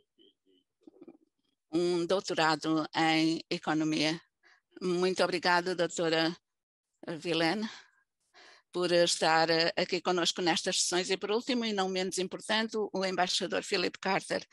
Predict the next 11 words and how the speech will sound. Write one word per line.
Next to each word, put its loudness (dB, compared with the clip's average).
Ele 4
é 4
o -2
presidente 0
da -2
Mid -2
Hill 4
Group -2
e, -4
e 0
é, 6